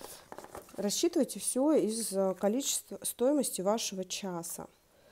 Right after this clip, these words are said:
Вот сколько стоит ваш час работы? Так, я возьму четыреста пятый. Это у меня будет для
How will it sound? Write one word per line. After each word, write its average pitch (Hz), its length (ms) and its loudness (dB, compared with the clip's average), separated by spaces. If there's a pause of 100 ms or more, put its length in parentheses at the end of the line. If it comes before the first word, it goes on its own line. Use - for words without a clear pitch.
(280)
Вот 180 80 -14
сколько 294 320 -4
стоит 190 340 -6
ваш 180 160 -6
час 180 320 -8
работы? 175 540 -6 (640)
Так, 185 260 -4
я 208 100 -2
возьму 226 300 -2
четыреста 190 840 -4 (2000)
пятый. 240 460 -2
Это 185 140 -8
у - 20 -4
меня 196 140 0
будет 202 360 -4
для 202 440 -2